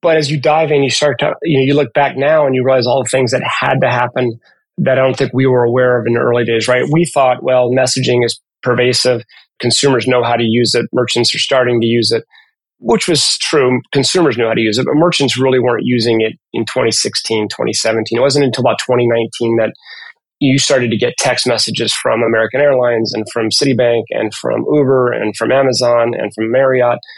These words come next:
you know, "Your room is ready," all these type of one-way notifications. So that had to take place, right? So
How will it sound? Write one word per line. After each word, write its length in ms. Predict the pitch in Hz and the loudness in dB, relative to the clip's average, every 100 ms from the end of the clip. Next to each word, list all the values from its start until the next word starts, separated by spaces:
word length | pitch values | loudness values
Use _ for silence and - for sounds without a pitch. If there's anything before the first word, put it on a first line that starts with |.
| - - - | -20 -14 -4
you 100 | 113 | -2
know, 60 | |
"Your 100 | 104 | 0
room 240 | 127 156 143 | 2 2 2
is 160 | 123 | 0
ready," 280 | 127 123 123 | 0 0 0
all 220 | - 143 139 | 0 2 2
these 160 | 135 | 0
type 180 | - 127 123 | -2 -2 -2
of 80 | |
one-way 440 | 117 117 127 127 120 | -2 0 2 2 2
notifications. 720 | 120 117 117 113 120 - - | 2 0 -4 -6 -4 -2 -2
So 80 | 151 | 0
that 200 | 175 190 | 0 0
had 160 | 156 | -2
to 80 | 135 | -4
take 220 | 120 117 - | -4 -6 -4
place, 340 | 117 113 - | -4 -4 0
right? 180 | 123 120 | 0 0
So 240 | 123 120 | 0 -2